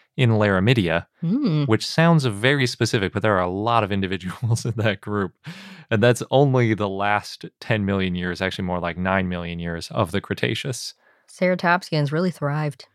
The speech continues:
Speaker 1: They did, especially in that time period. So Laramidia, as a quick reminder, is western North America. It includes a strip of land from Alaska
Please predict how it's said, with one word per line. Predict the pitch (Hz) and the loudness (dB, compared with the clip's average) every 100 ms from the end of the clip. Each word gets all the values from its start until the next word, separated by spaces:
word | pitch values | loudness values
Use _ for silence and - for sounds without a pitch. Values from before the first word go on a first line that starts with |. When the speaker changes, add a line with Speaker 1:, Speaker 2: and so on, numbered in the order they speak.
| _ | _
Speaker 1:
They | 113 | 0
did, | 101 123 113 - | 4 4 4 0
especially | - - 107 113 | -8 -2 -2 0
in | 98 | 0
that | 90 98 | 0 -2
time | 92 85 | -4 -4
period. | 90 85 82 - _ _ _ _ _ _ _ | -6 -6 -6 -10 _ _ _ _ _ _ _
So | - 120 110 101 - | 0 4 4 2 -4
Laramidia, | 120 113 139 143 117 107 113 120 - | -4 4 6 6 4 4 2 2 -2
as | 110 | -4
a | 92 | -2
quick | - 113 | -2 -2
reminder, | 104 98 92 95 _ _ - | 2 2 0 -6 _ _ -8
is | 101 | -6
western | 92 113 117 - 117 | 0 0 2 -2 0
North | 107 107 | 2 0
America. | 98 107 147 151 156 143 _ _ - | 0 2 2 2 2 2 _ _ -4
It | |
includes | 104 98 - 113 95 | 0 0 0 0 0
a | 107 | -4
strip | - - 120 127 | -8 -4 -2 0
of | 120 101 | 0 0
land | 107 110 104 | 0 0 -2
from | - 98 | -2 -4
Alaska | 90 104 123 123 - 127 123 | -2 0 -2 -2 0 0 0